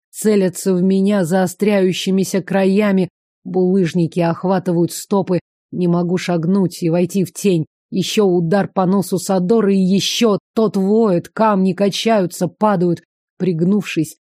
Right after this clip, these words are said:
ударяю Садора под дых. Он заваливается на меня, хлестнув седыми прядями с брызгами крови. В спину ударяет камень. Стиснув зубы, отвожу меч и всаживаю в бок Садора.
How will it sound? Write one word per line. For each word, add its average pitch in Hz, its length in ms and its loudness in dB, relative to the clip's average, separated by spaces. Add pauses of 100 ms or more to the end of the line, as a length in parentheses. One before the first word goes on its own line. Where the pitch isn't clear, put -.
(100)
ударяю 196 500 2
Садора 180 500 0
под 175 340 -2
дых. 196 260 -2 (260)
Он 196 140 2
заваливается 180 880 0
на 180 60 2
меня, 185 360 0 (240)
хлестнув 190 720 -2 (260)
седыми 180 600 0
прядями 180 600 0
с 160 120 -4
брызгами 185 520 0
крови. 180 440 0 (340)
В - 60 -20
спину 180 420 -2
ударяет 170 480 0
камень. 185 520 -2 (280)
Стиснув 185 540 -2
зубы, 180 400 0
отвожу 175 400 -2
меч 196 500 0
и 185 180 0
всаживаю 170 800 -2
в 156 80 -4
бок 175 300 -2
Садора. 175 640 -2